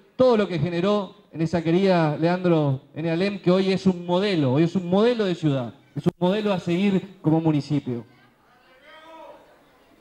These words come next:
A la querida amiga Ivonne Aquino, que es, eh, también nuestra candidata, que, que sé que está llegando, estaba en otro acto.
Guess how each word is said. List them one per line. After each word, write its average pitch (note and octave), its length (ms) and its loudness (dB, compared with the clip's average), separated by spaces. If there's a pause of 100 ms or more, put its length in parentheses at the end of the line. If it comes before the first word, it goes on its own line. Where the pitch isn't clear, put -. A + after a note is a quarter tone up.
A D#3+ 80 0
la E3 440 2
querida G3+ 280 2
amiga G#3 420 2
Ivonne G#3 220 4
Aquino, G#3+ 340 -2
que F3+ 120 0
es, F#3+ 320 0
eh, D#3+ 340 -6
también F#3+ 640 -2
nuestra E3+ 460 -2
candidata, F3 580 2
que, D3 140 -4
que - 200 -8
sé F#3+ 160 -2
que F#3 60 -2
está F3+ 180 2
llegando, G3 380 0
estaba F3+ 260 2
en F3 60 4
otro F3 240 2
acto. F#3+ 360 -6